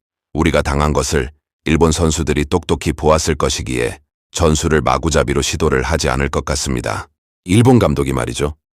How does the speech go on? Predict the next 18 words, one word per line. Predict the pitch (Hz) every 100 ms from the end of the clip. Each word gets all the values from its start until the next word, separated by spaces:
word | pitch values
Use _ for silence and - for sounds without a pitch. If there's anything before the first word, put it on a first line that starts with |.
| _
그래서 | - 101 101 104
우리나라 | 80 90 90 87
축구 | 85 - 101
대표팀의 | 78 87 78 80 73
현실을 | 80 90 80 80 71 65
모든 | 67 78 78
국민들이 | 69 82 76 71 71 65
알게 | 69 73 71
되어 | - 64 57 - _ _
하루라도 | - 92 85 76 71
빨리 | 71 87 85 80
시정이 | - 90 82 76 67
되어 | 71 67 67
월드컵에서 | 73 76 80 85 73 69
좋은 | 71 - 78 76
결과를 | 73 71 71 67 71
얻어야 | 76 80 76 65
하니까요. | 71 67 - 65 65 58